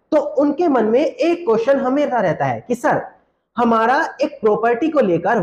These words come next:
वाद विवाद चल रहा है, ऐसी condition में हमें एक party आकर favor कर रही है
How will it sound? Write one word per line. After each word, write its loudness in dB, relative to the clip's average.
वाद 2
विवाद -2
चल 0
रहा 0
है, -2
ऐसी 2
condition 0
में 2
हमें 2
एक 0
party 2
आकर 0
favor 0
कर -2
रही 0
है -8